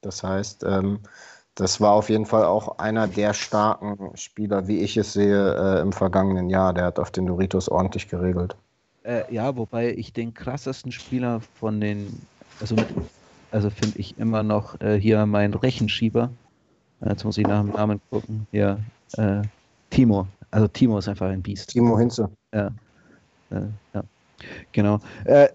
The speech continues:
Speaker 2: nee, also ich, also wenn ich jetzt einfach darauf antworten sollte, und ich hoffe, ihr nehmt's keine übel, und wenn, ähm, ja, ich will eh nicht bei denen spielen, ähm, ich würd natürlich hoffen, dass, äh, Dark Sun hinter uns ist, und da du jetzt hier mit im,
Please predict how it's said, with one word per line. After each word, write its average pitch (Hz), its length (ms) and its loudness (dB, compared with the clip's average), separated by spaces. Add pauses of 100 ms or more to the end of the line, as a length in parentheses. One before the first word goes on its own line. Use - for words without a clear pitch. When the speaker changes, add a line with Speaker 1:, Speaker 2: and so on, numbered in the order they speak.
Speaker 2:
nee, 190 260 4
also 165 240 4
ich, - 320 -8 (2000)
also 160 240 2
wenn 170 140 2
ich 165 80 -6
jetzt 160 140 -6
einfach 147 220 -6
darauf - 160 -14
antworten 131 360 -8
sollte, 123 320 -4
und 107 220 -12 (140)
ich 107 200 -10
hoffe, 117 200 -2
ihr 104 40 -4
nehmt's 107 220 -6
keine 107 200 -2
übel, 120 280 -2
und 107 160 -4
wenn, 107 360 0
ähm, 98 320 -2 (100)
ja, 101 200 2
ich 98 180 -4
will 101 180 2
eh 107 120 2
nicht 104 240 -2
bei 104 100 4
denen 110 180 2
spielen, 113 340 2 (340)
ähm, 110 300 6
ich 117 160 2
würd 135 160 4
natürlich 120 360 2
hoffen, 127 300 2
dass, 113 400 -2 (100)
äh, 107 480 4 (100)
Dark 127 260 2
Sun 143 220 -4
hinter 143 300 -6
uns 127 200 -10
ist, - 320 -10 (560)
und 104 400 -6
da 104 120 4
du 120 160 0
jetzt 107 180 0
hier 117 240 2
mit 120 220 -2
im, 110 360 -2